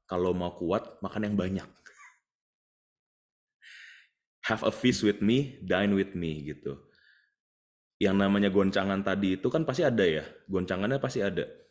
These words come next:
Cuman yang tetap unshakable adalah yang kuat gitu. Yang nggak tergoncangkan adalah yang kokoh, yang punya firm foundation gitu. Kalau di sebelum, bulan lalu Kak Driska, em, ada share tentang firm foundation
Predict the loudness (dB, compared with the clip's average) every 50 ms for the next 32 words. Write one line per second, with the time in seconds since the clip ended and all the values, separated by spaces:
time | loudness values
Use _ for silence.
0 | _ -20 -20 _ 0 2 4 4 4 4 4 4 4 2 0 0 -2 -2 -2 -4
1 | -4 -2 -2 -2 0 2 0 0 2 0 2 4 4 4 4 4 2 0 0 0
2 | 2 2 0 0 0 0 2 2 2 2 0 -4 -10 -14 -14 -14 -14 -14 -16 -18
3 | -18 _ _ _ _ _ _ _ -2 2 4 6 6 6 4 2 0 -2 -2 -4
4 | -4 -2 0 0 0 2 0 2 4 4 4 4 2 0 0 0 0 0 0 0
5 | 2 2 2 2 2 2 0 0 0 -2 0 2 2 0 0 0 -4 -4 -2 -2
6 | -2 -2 -2 -4 -4 -4 -4 -4 -2 0 0 0 0 -2 -2 -2 -2 0 -2 -2
7 | -2 -4 -4 -4 -4 -4 -4 -6 -6 -8 -8 -12 -14 -14 -16 _ _ -20 -20 -20
8 | -20 -20 -20 _ _ -2 0 2 4 6 6 6 6 6 4 4 4 2 0 -2
9 | -6 -10 -10 -4 -2 -2 -2 -2 -2 -2 0 2 2 0 0 0 -2 -2 -2 -2
10 | 0 2 2 4 4 2 0 0 0 2 2 2 2 2 0 -2 -2 0 0 -2
11 | -4 -4 -4 -2 0 0 0 -2 -6 -12 -20 -20 _ _ _ _ -4 -2 0 0
12 | 0 0 0 -2 -4 -4 -4 -4 -4 -4 -2 0 0 0 0 0 -2 -4 -6 -4
13 | -4 -6 -4 -2 -2 -2 0 0 -2 -2 -2 -2 -2 -4 -4 -4 -4 -4 -4 -4